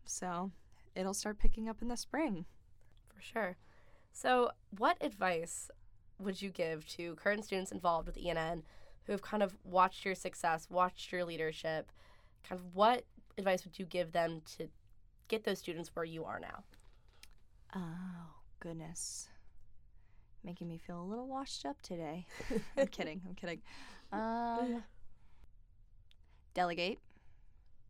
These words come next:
Speaker 1: Delegate responsibly. The time you put into people is an investment.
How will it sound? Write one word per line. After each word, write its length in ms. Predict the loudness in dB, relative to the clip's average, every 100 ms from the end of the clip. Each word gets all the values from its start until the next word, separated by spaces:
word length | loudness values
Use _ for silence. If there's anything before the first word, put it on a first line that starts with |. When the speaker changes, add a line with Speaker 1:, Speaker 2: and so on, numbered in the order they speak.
| -20 -20 -14 -2
Speaker 1:
Delegate 380 | 0 0 -4 -4
responsibly. 840 | -6 -4 -4 -6 -6 -4 -6 -8 -16 -20 -20 -20 -20 -20 -20 -20 -20 -20 -12 -4
The 100 | -2
time 400 | -2 -2 -2 -2
you 120 | 0
put 200 | 4 4
into 320 | 4 -2 -6
people 680 | -10 -10 -8 -4 -2 -2 -4 -10 -16 -20 -20 -20 -20 -20 -20 -16 -8
is 200 | -6 -4
an 100 | -6
investment. 880 | -6 0 0 0 -2 -2 -2 -8